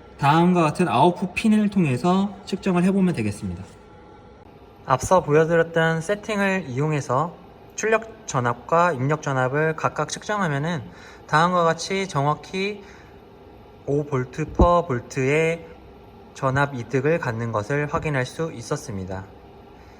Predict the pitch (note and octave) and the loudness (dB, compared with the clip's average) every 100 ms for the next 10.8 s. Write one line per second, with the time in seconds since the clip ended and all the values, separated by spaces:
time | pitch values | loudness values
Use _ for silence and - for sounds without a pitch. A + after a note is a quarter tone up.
0 | - - - G#2+ - - - - - - | -20 -16 -8 -8 -8 -20 -20 -20 -20 -4
1 | B2+ B2+ D#3 G#3 G3+ F#3 A2+ - - F#3 | 0 2 6 6 4 0 -2 -2 0 4
2 | C3+ A2+ G#2 B2+ A2 - - - A#2 - | 4 4 2 2 0 -4 -16 -6 -4 -2
3 | F#3 F3+ C3 B2+ E3 F3+ F3 E3+ E3+ F3+ | 2 4 4 4 4 6 6 4 0 0
4 | F3+ F3+ E3 A#2 - - - - - - | 2 2 0 -4 -12 -20 -20 -20 -20 -20
5 | - C4 A3+ E3+ - - B2 C3 E3+ F3 | -6 -2 -2 -2 -6 -4 2 4 4 2
6 | B2 C3 B2 F#2 - - G2 G2 C#3+ E3 | 0 -2 -2 -6 -14 -8 -6 -2 4 6
7 | F3 E3 C#3 C3 E3 F3 F3 A2+ B2+ B2+ | 4 2 0 2 2 2 0 0 2 2
8 | C3 F#2+ F#2+ F#2 G2+ F3+ D3 A#2+ B2+ G#2 | 0 -2 -4 -6 -2 -2 -2 -4 -2 -2
9 | G#2+ G2+ F#2 - G2+ A2+ A#2+ A#2+ A2+ G#2+ | -2 -4 -4 -8 -6 -2 -2 -2 -4 -4
10 | G#2 G#2 D3 D3 F#3 G3 G3 | -4 -2 -2 -2 0 0 0